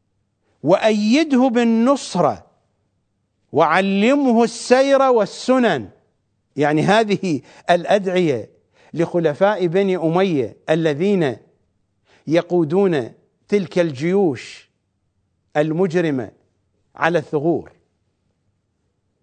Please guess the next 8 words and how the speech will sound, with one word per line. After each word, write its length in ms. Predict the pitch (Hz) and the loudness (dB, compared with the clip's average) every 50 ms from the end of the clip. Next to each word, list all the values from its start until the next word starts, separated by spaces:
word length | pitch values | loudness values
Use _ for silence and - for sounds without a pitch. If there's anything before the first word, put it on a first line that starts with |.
| _ _ _ | _ _ _
"وأيده 680 | - 131 185 190 202 220 214 214 262 330 339 320 269 269 | 0 0 2 2 2 0 2 2 2 2 2 2 2 2
بالنصرة 800 | 277 262 269 254 247 240 240 220 - - 180 160 139 110 95 - _ _ _ _ _ _ _ _ _ _ | 2 2 2 2 2 2 0 0 -2 -2 -2 0 0 -2 -4 -8 _ _ _ _ _ _ _ _ _ _
وعلمه 640 | - 151 156 156 185 196 208 214 269 302 311 262 247 269 | 0 0 2 2 2 0 2 0 0 2 2 2 2 0
السير 480 | 240 - - - 247 247 240 240 240 | 0 -2 -2 0 2 2 4 4 2
والسنن 720 | 233 226 214 202 202 - - 208 202 196 185 165 131 104 - _ _ _ _ _ _ _ _ _ - | 2 2 2 0 -2 -2 -2 0 0 2 2 0 -2 -4 -8 _ _ _ _ _ _ _ _ _ 0
وسدده 800 | 160 185 - - 208 196 165 151 156 269 339 339 262 247 254 | 0 0 2 0 -2 -2 -2 -2 -2 -2 0 2 2 0 0
في 120 | 220 226 233 | 2 0 -2
الحكم 500 | 202 156 - - 226 - - - 131 - | -2 -2 0 0 0 0 -2 -6 -8 -8